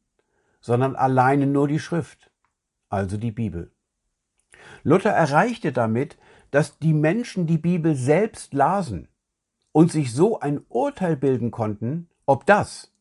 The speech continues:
was die Kirche lehrte, der biblischen Wahrheit entsprach. Mehr noch, durch eigenes Bibellesen geschah nun genau das,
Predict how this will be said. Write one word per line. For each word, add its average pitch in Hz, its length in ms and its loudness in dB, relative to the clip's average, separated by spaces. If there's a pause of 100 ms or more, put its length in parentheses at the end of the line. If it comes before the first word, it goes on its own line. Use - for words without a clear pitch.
(120)
was 131 220 -2
die 139 120 -4
Kirche 131 380 -2
lehrte, 147 400 0
der 143 160 -4
biblischen 139 560 -4
Wahrheit 127 260 2
entsprach. 151 680 -6 (240)
Mehr 185 260 -2
noch, 87 340 -8 (840)
durch 123 320 -2
eigenes 180 560 2
Bibellesen 127 640 -4
geschah 156 340 -2
nun 160 220 4
genau 185 400 2
das, 220 500 -4